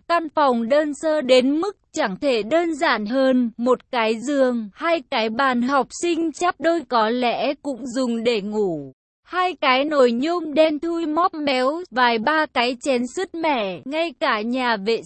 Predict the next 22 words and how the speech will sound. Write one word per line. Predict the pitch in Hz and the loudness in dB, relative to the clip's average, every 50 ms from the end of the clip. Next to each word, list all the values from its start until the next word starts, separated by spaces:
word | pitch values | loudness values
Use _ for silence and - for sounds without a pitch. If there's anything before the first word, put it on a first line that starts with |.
| - - | -6 -6
sinh | 330 339 311 320 - | -4 -4 -4 -4 -2
trong | - 339 339 320 311 - | -2 -2 -2 -2 -2 0
phòng | 330 294 269 247 233 214 - | 2 2 2 2 0 -2 -2
cũng | 285 269 240 208 220 | -4 -4 -4 -4 -4
không | - 339 339 320 320 | -4 -2 -2 -4 -4
có. | - - 277 254 240 240 247 247 262 311 339 359 _ | 0 2 4 4 4 4 2 0 -2 -4 -8 -10 _
Cô | - 311 311 311 - - | 0 2 2 2 4 2
tự | 247 240 214 - | 2 2 2 0
hỏi | 226 240 240 220 190 185 170 - | -2 -2 0 0 -2 -2 -6 -4
không | - 311 302 285 285 | -4 -2 -2 -2 -2
biết | 269 320 381 - | -4 -4 -6 -6
mình | 330 302 285 285 277 269 240 220 185 - | -6 -4 -2 0 2 2 0 -2 -2 -2
phải | 247 226 196 180 | -2 -2 -2 -4
sống | 170 - 277 254 240 247 277 311 | -4 -4 -2 -2 0 0 0 0
như | 320 339 349 349 | -2 -2 -4 -4
thế | - - 285 262 233 | -2 0 2 2 2
nào | 247 262 302 311 294 262 233 202 180 | 2 2 4 4 4 4 2 2 0
với | 202 208 208 214 | -2 0 0 0
điều | 214 262 269 254 247 | 0 2 2 2 2
kiện | - - - 285 269 - 233 | 0 -2 -2 -2 -2 -2 0
như | 269 302 320 311 | -2 -2 -2 -2
vậy. | 240 294 294 269 240 208 | -2 -2 0 0 -2 -4